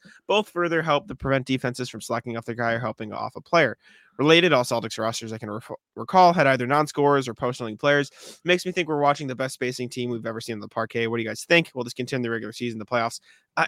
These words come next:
I think it could be. Uh, genuinely. Like, uh, there, there is not a single player who touches the court for the Celtics,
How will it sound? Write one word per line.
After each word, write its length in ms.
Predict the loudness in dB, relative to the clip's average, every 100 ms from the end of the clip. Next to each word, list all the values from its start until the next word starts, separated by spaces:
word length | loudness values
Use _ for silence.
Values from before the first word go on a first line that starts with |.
| 4
I 120 | 4
think 180 | 4 -4
it 100 | -4
could 120 | -4
be. 140 | -6 -20 _
Uh, 60 | -14 -6
genuinely. 440 | 2 2 2 -4 0
Like, 200 | 0 2
uh, 100 | -2 -4 _
there, 260 | 0 2 2
there 220 | 4 6 6
is 120 | 6
not 160 | 4
a 40 | 4
single 320 | 0 -2 -2
player 480 | 0 0 2 0 -4
who 120 | -6
touches 320 | -4 -4 -4 -12
the 80 |
court 260 | -4 -4 -4
for 60 | -8
the 60 |
Celtics, 520 | -4 -4 -4 -10 -14